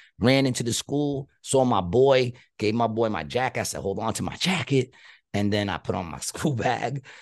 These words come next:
and I walked up, and, uh, she was in the room by the time I got there. She was at the, in the principal's office, and they were like, "What are you doing here?" And I said, "Oh, well, we have a meeting." And he goes, "Yeah, but you're not marked into school today. I was just telling your mother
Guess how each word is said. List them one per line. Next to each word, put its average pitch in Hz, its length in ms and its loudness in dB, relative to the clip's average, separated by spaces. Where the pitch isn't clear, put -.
and - 120 -8
I - 80 -14
walked 92 440 -4
up, 131 340 0
and, 90 260 -6
uh, - 140 -6
she - 180 -2
was 104 220 0
in 98 240 0
the 92 120 0
room 123 240 6
by 90 120 2
the 92 80 0
time 95 240 -4
I - 80 -10
got 120 300 0
there. 95 160 0
She 95 180 -4
was 90 160 0
at 92 80 -2
the, - 160 -10
in 92 80 4
the 78 60 0
principal's 98 440 0
office, 90 540 -4
and 90 180 4
they 92 120 8
were 92 100 6
like, 90 380 2
"What 90 160 0
are - 20 4
you 110 80 4
doing 123 260 -2
here?" 73 140 -4
And 69 80 -6
I 82 60 -2
said, 92 180 -2
"Oh, 208 80 0
well, 92 200 0
we 80 100 -2
have 80 140 -2
a - 20 0
meeting." 110 540 0
And 82 140 -4
he 90 120 -2
goes, 80 340 -4
"Yeah, 147 180 4
but 92 100 2
you're 107 100 6
not 143 200 4
marked 123 320 2
into 120 180 -2
school 147 260 0
today. - 220 -4
I 76 60 -2
was 78 120 0
just 90 140 2
telling 98 240 2
your 90 80 4
mother 101 260 0